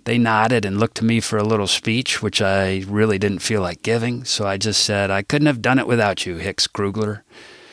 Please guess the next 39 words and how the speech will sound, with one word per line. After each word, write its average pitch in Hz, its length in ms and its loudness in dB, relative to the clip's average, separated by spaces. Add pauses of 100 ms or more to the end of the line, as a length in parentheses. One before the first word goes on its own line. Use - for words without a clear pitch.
(200)
I 110 80 -2
drank 123 280 4
half 120 260 4
my 92 140 -2
beer. 85 400 -8 (100)
It 113 140 -12
tasted 110 400 0
so 110 280 -4
good. 95 380 -10 (640)
Rose 131 360 4
flipped - 400 -2
when 95 100 -6
I 90 120 -8
gave 95 200 -6
her 90 80 -8
the 82 100 -10
money. 85 420 -10 (960)
"It 113 100 -6
looked 170 300 -4
to 247 80 2
me 233 160 4
like 226 260 2
you 202 320 2
both 226 300 0
flipped - 280 -4
out." - 300 -14 (760)
"Because 135 360 0
I 113 120 0
love 113 300 0
Dick?" 113 460 -8 (1080)
"You 139 200 2
should 127 260 -2
know 117 180 0
we 107 160 -2
were 117 140 -2
talking 123 400 -2
about 90 300 -6
Rose's 95 480 -2
brother, 95 580 0